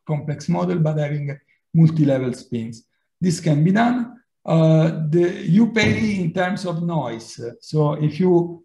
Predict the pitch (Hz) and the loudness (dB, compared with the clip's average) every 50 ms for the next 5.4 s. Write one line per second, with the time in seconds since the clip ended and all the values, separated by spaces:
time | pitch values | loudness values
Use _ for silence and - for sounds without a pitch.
0 | _ _ - 170 160 151 160 185 208 220 208 156 147 165 160 165 185 190 180 175 | _ _ 0 0 0 0 0 0 2 2 2 2 0 0 0 0 0 0 -2 -2
1 | 170 170 - - - - - 196 196 208 202 - - 180 170 175 170 170 175 - | -4 -6 -8 -10 -14 -8 -6 -4 -4 -4 -4 -4 -6 -8 -6 -6 -6 -6 -6 -8
2 | - - - 160 160 160 165 170 170 170 165 165 170 170 165 - - - 151 151 | -10 -8 -6 -4 -2 -2 -2 -2 -2 -2 -2 -2 -4 -4 -6 -8 -10 -10 -10 -8
3 | 143 139 139 135 135 135 135 139 - - _ _ _ - - 170 165 156 165 165 | -8 -6 -6 -6 -8 -8 -10 -12 -16 -18 _ _ _ -4 -2 -2 0 0 -2 -2
4 | - - 160 156 - - 165 156 160 - 160 143 - 147 156 147 139 131 113 - | -2 -2 -4 -4 -2 -2 -2 -2 -2 -2 -4 -6 -4 -6 -8 -8 -8 -8 -10 -10
5 | - 156 151 151 151 - _ | -8 -8 -8 -8 -10 -12 _